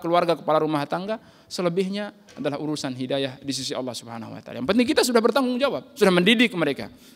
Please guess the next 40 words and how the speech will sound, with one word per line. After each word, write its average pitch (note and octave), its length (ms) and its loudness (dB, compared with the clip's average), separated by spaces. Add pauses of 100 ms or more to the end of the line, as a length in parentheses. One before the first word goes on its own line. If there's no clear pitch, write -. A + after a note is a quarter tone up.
sudah F3 160 2
mendidik, F#3 400 6
bertanggung F3+ 380 6
jawab G3 500 10 (400)
secara E3 320 6
dunia F#3+ 300 10
dan F3+ 100 8
akhirat F#3+ 400 8
kepada E3+ 240 4
keluarga G3+ 400 12
kita, E3 220 0
anak F#3+ 260 6
dan F3 80 6
istri F3+ 300 2
kita, G#3+ 260 2 (240)
selebihnya A3+ 480 -2
kita F#3+ 160 -6
serahkan F#3 320 -6
urusan E3+ 320 -4
mereka D#3 240 -8
masing-masing C#3+ 480 -4
di B2+ 80 -8
hadapan B2+ 400 -8
Allah A#2+ 140 -12
Subhanahu A#2 320 -16
wa - 60 -20
taala. - 200 -20 (800)
Wa E3+ 180 4
imra'atuhu C#3 480 2
hammalatal B2+ 560 -6
hatab. A#2 240 -18 (320)
Istrinya D3 460 -2
pembawa C3+ 420 2
kayu A#2+ 240 -8
bakar. A2+ 300 -14 (260)
Fi D#3 320 4
jidiha C3 560 2
hablum B2+ 400 -4
mim B2 240 -4
masad, F#3+ 240 0